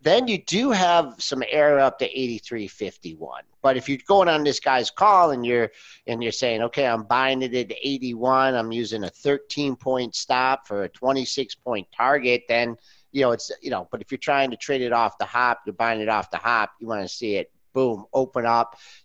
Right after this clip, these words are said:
take out the pre-market high, and just keep on going. But the next, you know, if you can't get above eighty-one nineteen, eighty-three fifty-one was your high on the sixth. And I, I don't know.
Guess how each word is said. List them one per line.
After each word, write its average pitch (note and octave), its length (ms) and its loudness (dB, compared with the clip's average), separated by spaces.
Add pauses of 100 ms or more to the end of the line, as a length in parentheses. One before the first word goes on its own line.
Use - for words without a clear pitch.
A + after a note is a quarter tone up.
take D#3+ 300 2
out D3 240 2
the B2+ 60 -8
pre-market A#2 720 -2
high, A2 400 0 (100)
and G#2+ 120 -12
just - 240 -8
keep - 260 -8
on G2 180 -4
going. D#2+ 400 -6
But G2+ 120 -10
the A#2 80 -8
next, D3+ 440 -2
you D3 80 -10
know, B2 120 0
if - 140 -8
you C3+ 60 -14
can't F#3 300 -4
get G3 100 -2
above D3+ 320 2
eighty-one C3+ 400 -2
nineteen, A#2 640 -4 (400)
eighty-three C#3 480 -4
fifty-one A2+ 720 -4
was F#2 160 -8
your F2+ 120 -6
high G#2+ 320 -4
on G2 140 -6
the D2 80 -10
sixth. - 680 -4 (360)
And G2+ 160 -10
I, G#2 260 0
I - 20 2
don't C#3+ 100 0
know. A2 140 -2